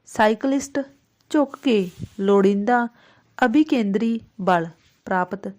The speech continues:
ਕਰਦਾ ਹੈ। ਡੰਡੀ। ਜਦੋਂ ਵੀ ਕੋਈ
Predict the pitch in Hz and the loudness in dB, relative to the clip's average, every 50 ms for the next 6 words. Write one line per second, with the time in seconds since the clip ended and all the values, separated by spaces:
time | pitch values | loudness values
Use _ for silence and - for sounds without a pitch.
0 | _ _ _ _ _ _ _ - - 247 247 240 220 233 277 302 302 294 269 285 | _ _ _ _ _ _ _ -8 -4 -4 -2 -2 0 0 0 0 0 0 0 0
1 | 285 226 220 190 170 170 170 156 156 151 _ _ _ _ _ _ _ _ _ _ | 0 -2 -2 -4 -4 -4 -4 -6 -6 -10 _ _ _ _ _ _ _ _ _ _
2 | - 202 185 - 233 226 208 262 277 302 294 311 302 294 - - 196 180 170 156 | -14 -10 -4 -2 0 0 2 0 0 0 2 2 0 0 2 0 0 0 -2 -4